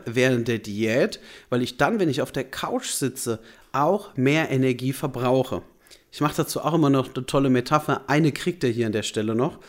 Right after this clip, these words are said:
Ich hab meinen besten Kumpel und Co-Trainer, der Chris, der wiegt hundertzehn Kilogramm auf ein Meter vierundachtzig, glaube ich. Und ich lass immer eine Metapher hier laufen, und zwar, der Chris geht spazieren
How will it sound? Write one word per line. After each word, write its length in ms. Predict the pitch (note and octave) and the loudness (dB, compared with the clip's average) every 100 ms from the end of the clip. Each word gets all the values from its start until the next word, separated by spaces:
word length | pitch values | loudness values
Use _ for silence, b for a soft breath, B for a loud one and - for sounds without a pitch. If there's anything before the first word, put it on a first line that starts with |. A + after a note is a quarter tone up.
| B B B B B | B B B B B
Ich 120 | - F#3+ | -2 0
hab 120 | F#3 | 4
meinen 200 | D#3+ C3+ | 4 4
besten 320 | D3+ - C#3 | 2 0 -2
Kumpel 280 | - G#3 D3 | 0 0 0
und 120 | B2 | -2
Co-Trainer, 540 | - C#3+ F3+ D#3 D3+ | 0 -2 0 0 0
der 100 | B2 | 0
Chris, 420 | A2 - C#3 F3+ - | -2 -2 0 0 0
der 140 | A#2 | -2
wiegt 320 | A#2+ - - | -2 -8 -2
hundertzehn 880 | D#3+ F3+ F3+ F3+ - - C#3 D3+ - | 0 2 0 -4 -6 0 2 0 -2
Kilogramm 580 | - C3+ D#3+ - C#3 C3+ | -4 -2 -2 -2 -2 0
auf 300 | B2 B2 - | -2 -6 -2
ein 200 | A#2+ C#3+ | 0 2
Meter 260 | B2+ B2+ A#2 | 2 0 -4
vierundachtzig, 840 | - A#2 - - F#3 - F3+ - | -2 -6 -4 -8 -10 -6 -6 -4
glaube 320 | C#3 C#3 C#3 | 0 0 0
ich. 140 | C3+ - B B B | -2 -6 B B B
Und 100 | - | -2
ich 120 | C3 - | -2 0
lass 200 | E3+ - | -4 -2
immer 380 | D#3 F3 F3 B B - | 0 2 0 B B -2
eine 140 | C3+ | 2
Metapher 540 | C3 B2 - E3+ - D#3 | 4 2 0 -6 -2 0
hier 180 | B2 G#2+ | 0 0
laufen, 400 | G2 G#2+ C3+ E3 | 2 2 0 -4
und 160 | A2+ | -4
zwar, 360 | - G#2+ A#2+ E3+ | -2 -2 0 -2
der 120 | - A2+ | -4 -6
Chris 400 | - E3+ A#3 - | 0 0 0 -2
geht 200 | C#3 - | -2 -4
spazieren 800 | - G2 - - D3+ A#3+ D4 | -6 -6 -4 2 4 4 2